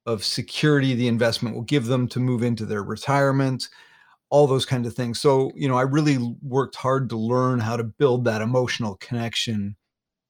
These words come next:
with my customers. And I think it was, you know, I was twenty-six years old. Um, kind of my, my next big lesson was I, I walked into the Porsche dealership in, in downtown Vancouver, British Columbia.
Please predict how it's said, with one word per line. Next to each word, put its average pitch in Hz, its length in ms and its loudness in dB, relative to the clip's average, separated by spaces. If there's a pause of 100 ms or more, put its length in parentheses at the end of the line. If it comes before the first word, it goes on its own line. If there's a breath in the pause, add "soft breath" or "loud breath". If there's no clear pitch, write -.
(180)
with 135 240 2
my 107 460 -2
customers. - 720 -4 (640 soft breath)
And 117 400 -4
I 117 80 -2
think 135 180 0
it 143 40 0
was, 123 200 0
you 135 80 0
know, 123 80 4
I 123 60 6
was 123 140 2
twenty-six - 520 0
years 123 160 0
old. 123 360 4 (500 loud breath)
Um, 110 500 0
kind 131 160 -2
of 127 60 0
my, 127 140 0
my 135 260 0
next 147 280 4
big 139 300 4
lesson 120 640 -2 (500 soft breath)
was 113 220 -2
I, 123 260 2
I 127 120 0
walked 127 360 -2
into 127 640 0
the 117 100 -4
Porsche - 340 2
dealership 110 580 -2
in, 110 260 0
in 123 200 -4
downtown 120 480 -2
Vancouver, 120 560 0
British 110 320 -2
Columbia. 131 640 0